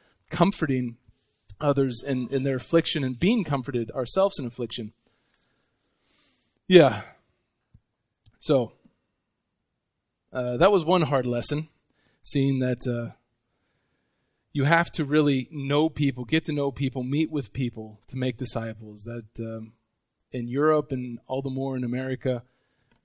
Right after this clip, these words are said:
uh, it's not just you put up a dove or a sign and people come. I, I think part of the problem is that still works a little bit. It still works enough that people keep doing it, right? It might not bring in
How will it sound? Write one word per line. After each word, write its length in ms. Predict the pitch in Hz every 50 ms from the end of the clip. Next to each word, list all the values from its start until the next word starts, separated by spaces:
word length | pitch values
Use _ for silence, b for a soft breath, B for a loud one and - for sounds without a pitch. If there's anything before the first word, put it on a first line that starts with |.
| - -
uh, 60 | 123
it's 220 | 120 123 123 - -
not 200 | 160 156 151 -
just 220 | 151 131 - -
you 120 | 135 127
put 260 | 117 - - 156 160 151
up 160 | 143 127 -
a 60 | 131
dove 420 | 120 113 139 143 143 143 139 131
or 200 | 131 131 127 123
a 80 | 120 120
sign 460 | - - - 139 135 139 143 147 143
and 100 | 135 120
people 260 | 117 143 131 - 135
come. 460 | 107 - 120 131 127 127 131 123 117 _ _ _ _ _ _ _
I, 120 | - 139 117
I 80 | 147
think 240 | 143 - 220 208 -
part 180 | - 208 254 277
of 40 | 214
the 60 | 175
problem 260 | - 165 151 143 143
is 200 | 143 131 - -
that 180 | - 160 160 -
still 360 | - - - 226 240 240 190
works 280 | 160 180 196 190 - -
a 60 | 151
little 300 | 127 127 147 165 220 247
bit. 300 | 220 269 285 302 - _ _ _ _ _ _ _ -
It 140 | - 151 - -
still 280 | - - - 208 202
works 260 | 180 180 185 180 - -
enough 500 | 165 147 139 143 156 170 208 226 - -
that 140 | 190 143 -
people 260 | - 190 - - 160
keep 280 | - - 185 - - -
doing 300 | 156 156 147 135 123 107
it, 140 | 87 - -
right? 260 | 123 135 151 165 - _ _ _ _ _ _ _ _ -
It 80 | - 156
might 140 | 202 202 202
not 140 | 185 165
bring 160 | 165 185 180 175
in 120 | 156